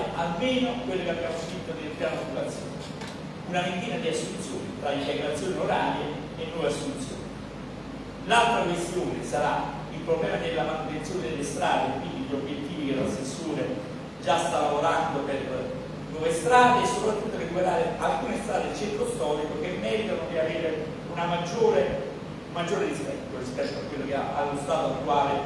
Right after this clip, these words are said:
nel quale sta. Terza questione, un grande problema sarà il recupero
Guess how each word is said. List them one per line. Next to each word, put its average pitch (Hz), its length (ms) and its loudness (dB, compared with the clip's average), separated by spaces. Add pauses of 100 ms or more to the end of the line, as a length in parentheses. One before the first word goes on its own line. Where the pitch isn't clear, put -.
(260)
nel 131 180 -4
quale - 220 0
sta. - 260 -6 (1000)
Terza 269 380 8
questione, - 720 -2 (680)
un 240 180 0
grande 233 360 4
problema - 520 2 (140)
sarà - 640 0 (560)
il 185 220 -2
recupero 165 600 8